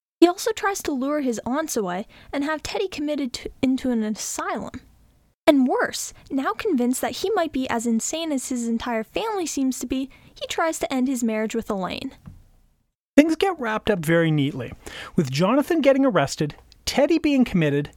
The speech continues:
Speaker 2: and his aunts willingly having themselves committed as well to help support Teddy.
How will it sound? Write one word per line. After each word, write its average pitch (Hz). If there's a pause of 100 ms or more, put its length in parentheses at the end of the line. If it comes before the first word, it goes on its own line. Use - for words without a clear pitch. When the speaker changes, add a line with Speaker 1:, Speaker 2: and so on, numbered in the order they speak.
(140)
Speaker 2:
and 185
his 190
aunts 302
willingly 254
having 196
themselves 262
committed 165
as 151
well 202 (180)
to -
help 233
support 165
Teddy. 117